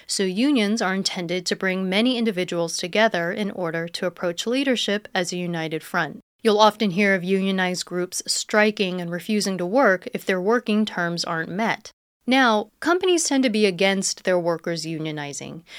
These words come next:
Some say this is because companies want to exploit their workforce by offering less than optimal conditions in order to save money.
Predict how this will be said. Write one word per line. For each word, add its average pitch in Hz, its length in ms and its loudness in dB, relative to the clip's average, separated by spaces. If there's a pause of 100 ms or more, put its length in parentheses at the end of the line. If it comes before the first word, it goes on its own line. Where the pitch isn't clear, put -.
(120)
Some 202 240 2
say 196 240 2
this 180 220 -2
is 180 160 -2
because 185 340 -2
companies 185 560 -4
want 165 320 -4
to 190 160 -6
exploit 220 600 -2
their 180 180 2
workforce 160 640 -4
by 180 200 2
offering 190 520 -2
less 180 340 0
than 185 200 -4
optimal 190 560 0
conditions 190 760 -2
in 196 120 -2
order 170 320 -4
to 165 100 -10
save 156 320 -6
money. 214 420 0